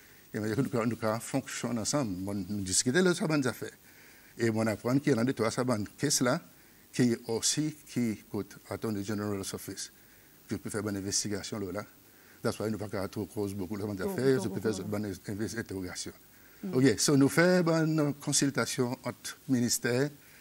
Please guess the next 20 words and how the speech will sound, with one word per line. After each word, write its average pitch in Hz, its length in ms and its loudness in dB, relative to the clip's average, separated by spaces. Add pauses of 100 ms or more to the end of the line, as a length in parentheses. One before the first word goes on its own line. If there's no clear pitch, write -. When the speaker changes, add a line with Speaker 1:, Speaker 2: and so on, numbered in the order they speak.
(140)
Speaker 1:
nous 120 100 0
pas 113 120 -2
travailler 127 580 2 (540)
nous 135 100 4
tous 110 80 -2
seuls. 98 220 -4 (380)
Speaker 2:
Mm. 208 100 -6 (420)
Un 240 140 0
petit 294 140 -4
texte, - 260 -6
docteur, 220 300 -6
qui 226 100 -6
tombait. 220 380 -4 (180)
On 202 80 -2
a 190 160 -6
dit 185 140 -4
bonjour, 190 260 -2
Carole, 214 380 0
bonjour, 202 420 -2
docteur. 220 580 0